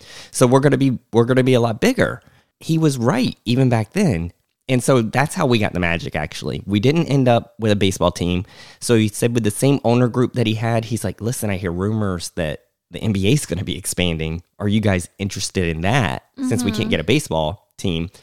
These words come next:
Speaker 1: And the, and the owner said, "Yeah, yeah, let's go for it." So that's how we got the Magic, actually.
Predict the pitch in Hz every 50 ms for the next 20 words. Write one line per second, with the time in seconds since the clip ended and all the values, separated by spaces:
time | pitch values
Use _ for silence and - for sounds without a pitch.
0 | _ _ _ _ - 135 123 117 117 113 - - 131 139 135 117 139 139 131 -
1 | - 120 117 240 277 - 156 254 277 202 180 - - - - 185 - - 92 67
2 | 50 - - _ _ _ - - - 110 110 139 196 - - 196 160 135 131 110
3 | 110 87 - 92 90 78 73 78 76 - - - 69 - - - - - - 50
4 | 50 -